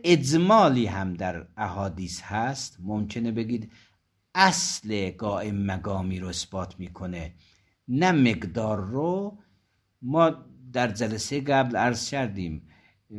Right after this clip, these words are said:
فهم مشهورم ممکنه جبران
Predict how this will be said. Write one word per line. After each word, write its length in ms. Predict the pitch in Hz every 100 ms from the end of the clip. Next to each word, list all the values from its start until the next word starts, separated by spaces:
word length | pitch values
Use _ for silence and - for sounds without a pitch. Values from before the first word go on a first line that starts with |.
| 101 101 82 80
فهم 800 | - - - 160 170 - - 107
مشهورم 800 | 101 104 104 - - 151 165 165
ممکنه 540 | 147 110 98 - 147
جبران 1080 | 143 131 104 87 101 110 139 151 156 151 151